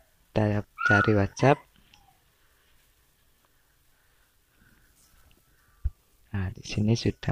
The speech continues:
muncul. Kita coba buka story atau status di W A. Oke, dan di sini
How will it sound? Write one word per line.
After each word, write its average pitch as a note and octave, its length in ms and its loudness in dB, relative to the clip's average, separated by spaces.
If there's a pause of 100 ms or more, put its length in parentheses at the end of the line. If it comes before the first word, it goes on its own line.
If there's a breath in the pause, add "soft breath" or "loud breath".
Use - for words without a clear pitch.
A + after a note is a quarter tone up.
muncul. C3 320 4
Kita - 320 -2
coba A#2 320 4
buka A2+ 640 0
story A2+ 640 6
atau G2 160 2
status - 720 4
di G2+ 160 4
W G#2 160 4
A. G2 160 0 (1120)
Oke, G#2+ 400 -2
dan G2+ 240 -2
di G#2 80 -10
sini C3+ 640 2